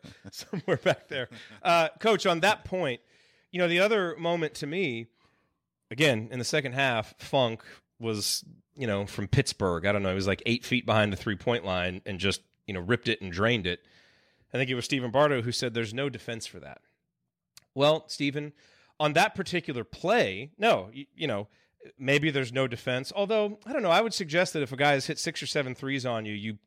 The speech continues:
get out on him as far out as he's gonna go. The problem is the defense for that shot is the, the defense on all the other possessions. When you let shooters get comfortable and get in rhythm, then he, you know, i-, if he was, you know,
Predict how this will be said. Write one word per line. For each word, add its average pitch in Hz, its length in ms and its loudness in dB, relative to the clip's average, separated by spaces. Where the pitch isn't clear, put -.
get 131 160 0
out 127 220 2
on 127 200 -2
him 156 320 -6
as 120 120 -10
far 139 240 4
out 143 160 4
as 127 100 -4
he's 127 160 -6
gonna 123 180 -8
go. 120 360 -6
The 170 80 -6
problem 220 460 2
is 131 260 0
the 156 80 -2
defense 233 480 0
for 170 160 -2
that 175 220 2
shot 120 440 -2
is 180 140 4
the, 180 100 -10
the 160 120 -2
defense 208 440 2
on 160 100 0
all 190 160 2
the 196 140 0
other 190 140 -2
possessions. - 600 -4
When 151 120 0
you 151 100 -2
let 190 220 2
shooters 196 560 -4
get - 220 -8
comfortable 208 720 -2
and 151 180 2
get 143 260 4
in 135 220 -4
rhythm, 143 480 -2
then 190 120 2
he, 202 200 2
you 220 120 0
know, 190 120 6
i-, 214 140 6
if 208 160 0
he 269 240 4
was, 175 280 -6
you 160 100 -4
know, 104 160 -2